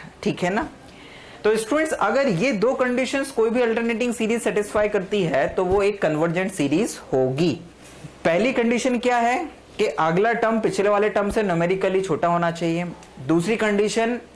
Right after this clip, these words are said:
n, यू un term का nth Limit जो है n tends to infinite पे वो ज़ीरो होना चाहिए।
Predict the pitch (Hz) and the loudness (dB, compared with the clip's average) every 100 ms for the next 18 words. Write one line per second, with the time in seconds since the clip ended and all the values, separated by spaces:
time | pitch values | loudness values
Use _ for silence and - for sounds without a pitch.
0 | - - - 147 175 208 151 156 208 226 | -20 -20 -6 -2 0 -2 0 2 2 2
1 | 220 214 220 220 226 - 160 185 214 - | 2 0 0 0 0 0 -2 0 -2 -8
2 | - - - - 147 202 277 202 202 117 | -20 -20 -12 -2 0 2 0 0 0 0
3 | - 160 175 196 190 202 180 190 180 175 | -2 -2 -2 -4 -2 -4 -2 -2 0 -2
4 | 196 196 196 170 151 127 123 117 123 117 | 0 2 2 2 2 0 -2 -4 -4 -4
5 | - | -6